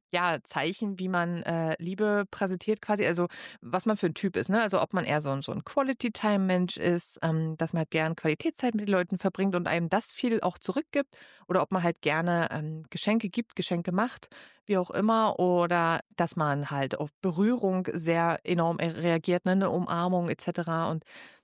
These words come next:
äh, oder, oder geschriebene Texte oder halt, ähm, na, wie heißt es, äh, <laughs> ich komme nur auf die englischen Begriffe. Jedenfalls, ähm, wenn man, wenn man, äh, Sachen macht für jemanden, ne? Also, äh, zum Beispiel, mein, mein Partner ist jemand, äh, dem kann ich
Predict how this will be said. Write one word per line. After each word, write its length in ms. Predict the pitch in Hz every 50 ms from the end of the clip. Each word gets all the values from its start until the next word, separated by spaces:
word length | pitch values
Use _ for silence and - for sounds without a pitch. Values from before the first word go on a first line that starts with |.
| _ _ _ -
äh, 280 | 165 160 156 156 151 151
oder, 260 | - - 160 160 147
oder 140 | 160 160 156
geschriebene 580 | 160 175 - - - 208 220 214 202 185 180 180
Texte 520 | - - 196 185 - - - - 185 -
oder 300 | 170 190 214 262 247 226
halt, 420 | 214 208 208 208 202 202 196 - - -
ähm, 640 | 180 180 175 175 175 170 170 170 165 165 165 160 - _ _ _ -
na, 160 | 202 220 220 -
wie 120 | - 180
heißt 220 | 170 175 180 - -
es, 200 | 180 170 - -
äh, 260 | - 175 175 170 180 - - 160 147 - _ _ _ _ _ _
<laughs> 140 | - - -
ich 140 | - - -
komme 200 | - 285 254 233
nur 80 | 226 226
auf 40 |
die 80 | 226 254
englischen 280 | - 214 262 294 247 208
Begriffe. 300 | 196 - 196 180 214 - - - - -
Jedenfalls, 280 | - 208 196 233 220 -
ähm, 260 | - 208 202 202 190 120
wenn 260 | 92 175 180 196 196
man, 200 | 208 196 196 185
wenn 100 | 190 190
man, 220 | 196 185 185 180 -
äh, 160 | - 156 165
Sachen 260 | 175 180 - 196 185
macht 240 | 190 214 - - -
für 100 | - 180
jemanden, 380 | 156 151 147 143 147 143 156
ne? 120 | 165 220 262
Also, 260 | 208 185 185 190 185 - - - - - - - - - - - 98
äh, 260 | 185 208 214 214 214 208
zum 120 | - 208
Beispiel, 440 | 208 214 214 - 233 226 214 208 - -
mein, 160 | - 104 -
mein 160 | - 208 214
Partner 240 | - 208 226 240 233
ist 80 | 226
jemand, 220 | 226 220 220 - -
äh, 260 | 64 52 - 85 -
dem 240 | - - 220 208 202
kann 140 | - 220 220
ich 180 | 226 - -